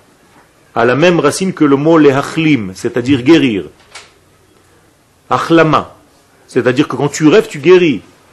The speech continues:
De quoi ? De ta fatigue. Être fatigué, c'est être malade. Donc, comment est-ce que tu te régénères ? Pourquoi tu es plus fort, plus sain le matin ? C'est parce que tu as rêvé la nuit.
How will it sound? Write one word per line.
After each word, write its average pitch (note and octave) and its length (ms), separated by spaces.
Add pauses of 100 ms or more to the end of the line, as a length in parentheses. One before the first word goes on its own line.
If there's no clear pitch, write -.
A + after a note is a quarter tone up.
(160)
De A#2 80
quoi ? D3+ 280
De E3 120
ta D#3+ 100
fatigue. F3 440 (360)
Être C3 220
fatigué, B2+ 420
c'est - 120
être C3 180
malade. C#3+ 420 (1400)
Donc, A#2+ 240 (400)
comment F#3 260
est-ce F3 120
que F3+ 60
tu D#3+ 200
te E3 100
régénères ? C3 680
Pourquoi E3 200
tu E3 180
es D#3 40
plus D#3+ 240
fort, D#3 460
plus D#3+ 180
sain D3+ 480 (140)
le C#3+ 180
matin ? B2+ 480 (380)
C'est - 180
parce - 240
que D#3+ 100
tu D3+ 240
as D3+ 80
rêvé D3 720
la D3+ 140
nuit. D#3 300